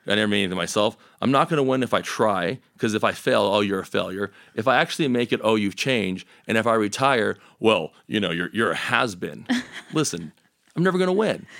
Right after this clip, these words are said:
Speaker 2: Yeah.
Speaker 1: But those people's opinions don't pay my bills.
Speaker 2: That's true.
Speaker 1: Right?
Speaker 2: Yeah.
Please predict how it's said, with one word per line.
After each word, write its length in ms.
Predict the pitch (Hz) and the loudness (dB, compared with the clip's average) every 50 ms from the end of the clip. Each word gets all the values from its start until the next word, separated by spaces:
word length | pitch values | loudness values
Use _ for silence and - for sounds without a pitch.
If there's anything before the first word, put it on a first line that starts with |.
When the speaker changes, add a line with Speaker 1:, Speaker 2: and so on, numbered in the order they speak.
| - - - _ | -20 -20 -12 _
Speaker 2:
Yeah. 300 | - 240 214 202 190 185 | -2 0 0 0 0 2
Speaker 1:
But 220 | 175 147 123 120 117 | 2 2 2 2 2
those 260 | 135 139 160 175 175 | 2 4 4 2 0
people's 380 | - - 160 151 139 143 123 117 | -2 -2 -2 -2 -2 -2 -2 -4
opinions 460 | 104 - - 135 143 143 110 95 87 | -6 -6 -6 -4 -4 -2 -4 -4 -4
don't 140 | - 98 107 | -6 -8 -6
pay 80 | - 107 | -6 -6
my 120 | 98 85 | -6 -6
bills. 400 | 85 82 90 87 - - - - - _ _ _ _ _ | -6 -8 -10 -10 -10 -12 -18 -20 -20 _ _ _ _ _
Speaker 2:
That's 240 | - 185 175 - - | -10 -10 -10 -10 -10
true. 280 | - - 240 247 226 190 - _ _ _ | -8 -6 -6 -6 -6 -8 -10 _ _ _
Speaker 1:
Right? 340 | 95 98 101 107 - 214 - _ | -2 0 0 0 0 -4 -8 _
Speaker 2:
Yeah. 260 | 208 180 175 160 156 | -10 -8 -8 -8 -10